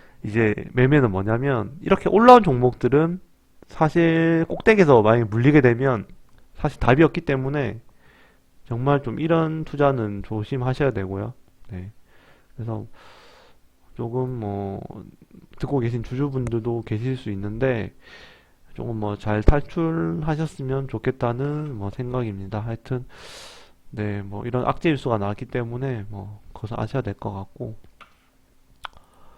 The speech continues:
네, 그리고 지금 뭐 다우 같은 경우는 뭐 견고하게 뭐 지금 선물 같은 경우도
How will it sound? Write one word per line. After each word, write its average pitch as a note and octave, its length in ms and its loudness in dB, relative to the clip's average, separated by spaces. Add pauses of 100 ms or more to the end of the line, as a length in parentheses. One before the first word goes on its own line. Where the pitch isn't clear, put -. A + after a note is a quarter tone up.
(1600)
네, A2 320 -6
그리고 D3+ 640 -4 (500)
지금 C3+ 880 -2 (220)
뭐 A2+ 320 -4
다우 E3+ 200 10
같은 F3 280 8
경우는 D3 560 2 (160)
뭐 B2 100 -6
견고하게 C3 760 4 (720)
뭐 G#2 260 -6
지금 C3+ 1080 0
선물 F3 340 -2
같은 A#2 300 0
경우도 A2+ 580 -2